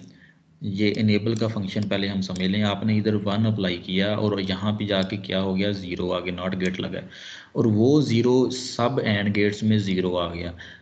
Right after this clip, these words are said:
यहाँ पे ज़ीरो आ गया तो, आ, आगे जो और gate हैं उनकी दोनों input zero होंगी, ठीक है, दोनों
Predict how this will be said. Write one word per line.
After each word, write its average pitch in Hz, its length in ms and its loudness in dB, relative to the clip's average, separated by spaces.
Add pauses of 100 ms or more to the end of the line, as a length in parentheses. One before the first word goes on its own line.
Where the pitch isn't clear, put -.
(120)
यहाँ 113 240 2
पे 131 160 2
ज़ीरो 117 320 2
आ 117 120 4
गया 117 300 0
तो, 120 260 -2 (540)
आ, 98 80 -4
आगे 95 1300 2
जो 107 280 0
और 104 260 2
gate 110 240 2
हैं 104 200 -2
उनकी 110 380 -2 (120)
दोनों 131 280 2
input 110 280 0
zero 92 240 2
होंगी, 85 360 -6
ठीक 113 260 -2
है, 165 120 -2 (480)
दोनों 127 300 4